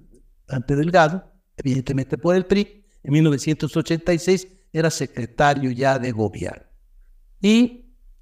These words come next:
en mil novecientos ochenta y ocho, eh, Gutiérrez Barrios es, eh, designado secretario de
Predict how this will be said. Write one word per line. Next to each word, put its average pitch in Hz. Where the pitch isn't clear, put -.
en 143
mil 165
novecientos 165
ochenta 175
y 160
ocho, 165
eh, 139
Gutiérrez 160
Barrios 143
es, 170
eh, 143
designado 156
secretario 160
de 139